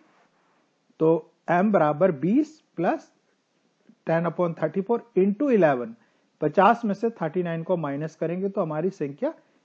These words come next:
ग्यारह आएगी। उसके बाद हम क्या करेंगे, दस को ग्यारह से इंटू करेंगे तो एक सौ दस बटे चौंतीस होगा। अब चौंतीस से हम एक सौ दस को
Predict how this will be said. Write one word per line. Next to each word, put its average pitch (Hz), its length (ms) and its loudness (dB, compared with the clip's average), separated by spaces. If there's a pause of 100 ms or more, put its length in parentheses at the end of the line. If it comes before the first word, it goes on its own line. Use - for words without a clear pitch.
(220)
ग्यारह 151 360 0 (140)
आएगी। 110 420 -4 (1000)
उसके 170 240 0
बाद 220 360 2 (680)
हम 185 180 -2
क्या 202 180 6
करेंगे, 226 460 2 (200)
दस 165 380 2
को 269 420 -2 (380)
ग्यारह 160 340 2
से 214 140 -2
इंटू 233 220 -2
करेंगे 185 380 0
तो 247 200 -4
एक 170 160 0
सौ 202 160 0
दस 196 240 -2
बटे 190 360 -4 (400)
चौंतीस 170 480 0
होगा। 123 320 -8 (420)
अब 151 240 -6
चौंतीस 170 500 2
से 269 80 2
हम 226 360 0 (360)
एक 151 140 -4
सौ 185 140 0
दस 180 200 0
को 339 240 -2